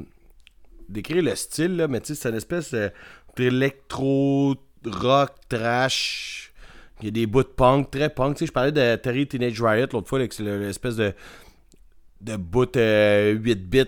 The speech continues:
là, genre qui rentre dans le tapis, là, mixé un peu. Euh, tu sais, des fois, il y a des, il y a des moments comme ça, autant que tu peux avoir des moments plus smooth, avec la voix qui est comme plus élancée.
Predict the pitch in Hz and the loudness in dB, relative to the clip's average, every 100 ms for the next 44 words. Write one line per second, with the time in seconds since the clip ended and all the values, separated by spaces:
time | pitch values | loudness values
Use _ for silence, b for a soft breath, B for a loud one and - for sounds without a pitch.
0 | - 123 117 120 - 117 123 120 - 107 | 2 2 2 0 0 0 2 0 0 -4
1 | - 120 123 120 117 101 - 127 123 113 | -2 -2 2 2 0 -4 -4 -2 0 -2
2 | - 123 127 113 101 101 - 117 143 127 | -2 -2 0 0 -2 -4 -6 -6 -4 -4
3 | 104 101 98 104 98 104 113 127 139 113 | -2 -2 -2 -4 -4 -2 -2 -2 -4 -6
4 | 95 147 131 131 143 113 - 117 107 131 | -4 -4 -2 -2 -2 -6 -6 -4 0 0
5 | 143 b b b b b - 110 110 110 | 0 b b b b b -8 -4 0 2
6 | 131 131 - 135 139 147 - - 139 156 | 2 0 -6 -4 0 0 -2 0 2 4
7 | 147 143 139 117 107 117 117 101 90 110 | 2 0 -6 -10 -10 -10 -8 -8 -8 -4
8 | 123 127 131 131 127 120 - 101 113 110 | 0 0 0 -2 -4 -8 -12 -10 -6 -4
9 | 107 120 110 110 107 101 - 127 131 139 | -4 -8 -10 -8 -8 -8 -6 -2 0 -2